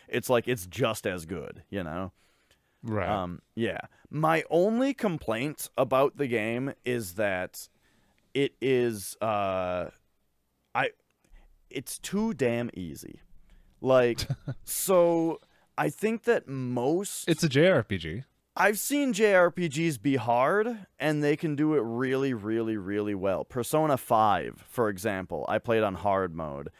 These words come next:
Speaker 1: and it was fucking fantastic. Uh, the other day, or the, uh, you know, a few, a few episodes ago, I was talking about how Bravely Default two, the, the
Speaker 2: Mm-hmm.
Speaker 1: biggest thing I have in favor of Bravely Default two that I've been really enjoying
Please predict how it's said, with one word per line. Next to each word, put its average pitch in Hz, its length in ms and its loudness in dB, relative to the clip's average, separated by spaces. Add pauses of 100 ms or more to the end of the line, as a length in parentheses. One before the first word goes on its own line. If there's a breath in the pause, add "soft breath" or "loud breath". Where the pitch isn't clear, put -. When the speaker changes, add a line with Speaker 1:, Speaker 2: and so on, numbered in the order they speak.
(160 soft breath)
Speaker 1:
and 104 120 -6
it 87 60 -4
was 92 120 -4
fucking 104 360 -2
fantastic. 87 840 -6 (320 soft breath)
Uh, 92 480 2
the 117 220 0
other 139 580 2
day, 135 380 2 (180)
or 123 160 2
the, 107 260 0
uh, - 20 4
you 117 160 0
know, 107 100 0
a 113 40 -2
few, 135 400 -2
a 113 100 0
few 135 240 0
episodes 135 380 0
ago, 156 180 0
I 101 100 4
was 104 100 0
talking 98 240 -4
about 101 160 -2
how 95 240 2
Bravely 110 360 0
Default 104 320 -2
two, 160 320 -6 (320 soft breath)
the, 107 200 -2 (160)
the 127 280 2
Speaker 2:
Mm-hmm. 92 120 -2
Speaker 1:
biggest 170 500 0 (320)
thing 147 280 -2
I 113 120 2
have 110 340 4
in 113 220 -4
favor 185 800 -4
of 113 160 -2
Bravely 110 240 -2
Default 95 320 -2
two - 280 -2
that 92 100 -4
I've 92 120 -2
been 98 140 -4
really 95 240 -4
enjoying 90 680 -2